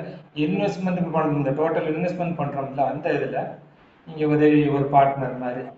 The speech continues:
அப்படிங்கிற முறையில ஒரு யூனிட்டுக்கு வந்து பிரைஸ் வந்து ஐயாயிரம் வச்சிருக்கிறான்னு சொல்லியிருக்காங்க. ஒரு ஆளுக்கு பேர்ல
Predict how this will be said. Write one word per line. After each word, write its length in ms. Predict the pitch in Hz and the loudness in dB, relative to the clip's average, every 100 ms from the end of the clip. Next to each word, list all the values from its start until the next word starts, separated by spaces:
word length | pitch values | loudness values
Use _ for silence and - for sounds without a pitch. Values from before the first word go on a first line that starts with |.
| - _ _ _ _ - | -20 _ _ _ _ -8
அப்படிங்கிற 480 | 135 135 127 123 | -6 -4 -4 -4
முறையில 420 | 123 123 123 175 156 | -4 -4 -2 -2 0
ஒரு 160 | 151 147 | 0 0
யூனிட்டுக்கு 520 | 165 202 170 143 135 | 0 0 -2 -2 -2
வந்து 200 | 135 156 | -2 -4
பிரைஸ் 440 | 156 143 135 143 | -6 -6 -6 -8
வந்து 300 | 131 131 196 | -12 -6 -2
ஐயாயிரம் 580 | 139 139 131 127 131 196 - - _ _ _ - | 0 0 0 0 -2 -4 -6 -16 _ _ _ -14
வச்சிருக்கிறான்னு 640 | 127 135 127 123 123 143 170 | -10 -6 -6 -6 -6 -4 -4
சொல்லியிருக்காங்க. 560 | 135 123 113 113 113 156 180 - - _ _ _ _ _ _ _ 127 | -4 -6 -6 -6 -2 -2 -2 -8 -16 _ _ _ _ _ _ _ -4
ஒரு 280 | 143 165 | 2 6
ஆளுக்கு 460 | 156 175 208 208 175 | 8 8 8 4 0
பேர்ல 440 | 160 151 151 147 | 2 4 4 4